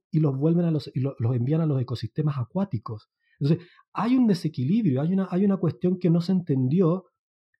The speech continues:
que no me atrevo a decir si fue por ignorancia, porque como había, como en estas culturas había tanta agua, dijimos, "Bueno, lo lógico es gestionarla con agua", o por una cuestión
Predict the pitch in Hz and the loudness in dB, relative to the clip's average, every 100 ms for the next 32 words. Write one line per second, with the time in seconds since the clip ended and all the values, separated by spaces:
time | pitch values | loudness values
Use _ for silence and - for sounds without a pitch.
0 | _ _ _ _ _ _ _ _ - 180 | _ _ _ _ _ _ _ _ 2 4
1 | 220 247 247 240 240 226 196 - 214 175 | 4 2 0 0 0 0 -2 -2 -4 -2
2 | 190 - 202 196 202 208 _ _ _ 139 | -4 -2 0 2 2 -2 _ _ _ -2
3 | 127 127 120 151 208 202 233 262 254 _ | -2 0 0 0 0 0 -2 -4 -8 _
4 | _ _ - 127 143 - 131 131 165 175 | _ _ -4 -2 0 0 0 2 4 4
5 | 165 165 _ - 131 135 147 170 156 147 | 0 -2 _ -4 -2 0 -2 -2 -2 0
6 | 160 151 131 135 151 151 151 151 165 147 | 0 0 -2 0 0 0 0 0 2 0
7 | 139 139 120 127 117 123 123 135 135 - | 0 0 2 0 0 -2 -2 -2 -4 -6
8 | - 127 135 131 135 131 156 165 160 208 | -4 -4 -2 -2 -2 -2 0 0 0 -4
9 | - _ _ _ _ - 160 160 170 165 | -8 _ _ _ _ 0 4 4 4 2
10 | - - 160 170 | 0 2 4 4